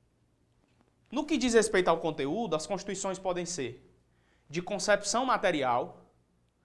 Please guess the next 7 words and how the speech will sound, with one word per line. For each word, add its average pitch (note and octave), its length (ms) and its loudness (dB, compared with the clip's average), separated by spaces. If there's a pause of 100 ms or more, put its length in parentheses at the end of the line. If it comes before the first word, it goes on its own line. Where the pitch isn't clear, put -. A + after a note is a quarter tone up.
(440)
de D3+ 220 -2
concepção B3 680 -2
formal A3 640 2
ou A#3 300 4
procedimental. G#3 1000 -6 (100)
Vou C3 140 -14
repetir. D3+ 540 -8